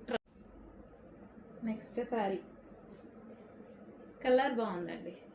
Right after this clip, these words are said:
కలర్ కాంబినేషన్ చాలా బాగుంది. So ఇప్పుడు ఇంతకుముందు ఫైవ్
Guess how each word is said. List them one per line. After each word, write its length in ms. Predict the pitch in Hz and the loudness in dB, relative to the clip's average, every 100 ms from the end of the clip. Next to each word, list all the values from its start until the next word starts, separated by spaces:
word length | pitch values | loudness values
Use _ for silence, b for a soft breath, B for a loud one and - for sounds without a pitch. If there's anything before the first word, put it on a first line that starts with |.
| - | -8
కలర్ 320 | - 202 226 247 | -2 0 0 0
కాంబినేషన్ 560 | 220 202 185 180 247 262 226 | 0 0 0 -2 -2 -2 -2
చాలా 220 | 175 175 175 | -4 -2 -2
బాగుంది. 340 | 160 165 165 - - - - - - - - - - - - - - - - - - - - - - - - - - - 220 - - - - - - - - - 226 - - - - - - - - - - | -2 -2 -4 -8 -16 -16 -16 -16 -16 -16 -16 -16 -16 -16 -18 -16 -16 -16 -16 -16 -16 -16 -16 -14 -14 -14 -14 -16 -16 -16 -14 -14 -14 -14 -14 -14 -14 -16 -16 -14 -14 -14 -14 -16 -16 -16 -16 -12 -12 -8 4
So 60 | 247 240 | 6 6
ఇప్పుడు 240 | - 277 277 254 | 4 4 6 6
ఇంతకుముందు 400 | 226 269 285 311 294 | 6 4 6 6 8
ఫైవ్ 200 | 226 | 6